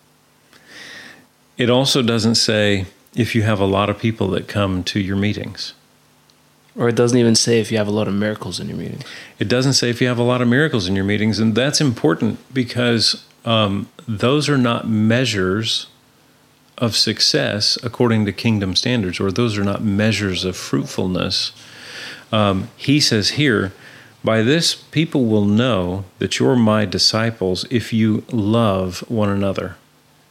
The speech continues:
Speaker 1: We want to have lots of miracles, and miracles happen at Go Church Beirut all the time.
Speaker 2: That's right.
Speaker 1: And, uh, maybe that's why we can speak so lightly about it. We want to have a lot of people come to Go Church Beirut meetings,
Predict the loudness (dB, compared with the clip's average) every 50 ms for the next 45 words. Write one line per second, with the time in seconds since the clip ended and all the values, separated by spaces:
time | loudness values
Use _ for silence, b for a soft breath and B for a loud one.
0 | _ _ -2 2 2 4 4 2 2 0 0 0 0 0 -2 -4 -6 -8 -12 -12
1 | -8 -4 -2 -2 -2 -2 -2 -2 -2 -2 -2 -2 -4 -4 -6 -6 -6 -4 -4 -4
2 | -2 -2 0 0 0 0 0 0 -2 -2 -2 -2 -2 -4 -4 -4 -4 -4 -2 0
3 | 0 0 -2 -2 -2 -2 -2 -4 -4 -4 -2 -2 0 0 0 -2 -2 -2 -2 0
4 | 2 2 2 2 0 -2 -4 -4 -4 -6 -6 -8 -10 -10 -8 -8 -8 -6 -4 -4
5 | -4 -6 -6 -10 _ _ _ _ _ _ _ _ _ _ B B B B B B
6 | B B B B B B B -2 0 2 2 4 2 2 2 2 2 0 0 0
7 | 0 0 2 2 2 0 0 -2 0 0 0 0 0 0 -2 -4 -4 -4 -4 -4
8 | -4 -6 -10 -10 -4 0 0 0 2 2 0 0 0 0 0 0 2 2 2 0
9 | 0 -2 -2 -2 -2 -2 -2 -2 -4 -4 -4 -6 -8 -10 -16 -20 -20 _ _ _
10 | _ -6 0 4 6 6 6 6 4 2 2 0 0 0 0 0 2 2 2 2
11 | 2 0 -2 0 0 0 2 2 0 0 0 0 0 0 2 2 2 2 2 2
12 | 0 0 0 -2 -2 -2 0 0 2 2 4 4 4 2 2 2 2 2 2 0
13 | -2 -4 -8 -8 -10